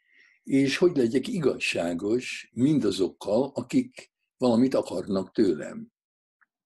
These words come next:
De hát erre nincs rövid válasz. Ö, ez, ö, ö, vannak filozófusok, mint például az Emmanuel Levinas,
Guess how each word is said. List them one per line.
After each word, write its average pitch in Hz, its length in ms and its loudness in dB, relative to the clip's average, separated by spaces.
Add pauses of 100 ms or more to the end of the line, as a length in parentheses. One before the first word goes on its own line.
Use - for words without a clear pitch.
(380)
De 123 200 -4
hát - 120 0
erre 135 280 2
nincs 151 320 0
rövid 95 420 0
válasz. - 680 -6 (840)
Ö, 107 440 -2 (180)
ez, 110 360 0 (140)
ö, 120 460 2 (380)
ö, 113 440 0 (340)
vannak 104 420 -4
filozófusok, 101 800 0
mint 95 240 -4
például 92 520 0 (280)
az 85 180 -10
Emmanuel 101 760 2
Levinas, 95 760 -2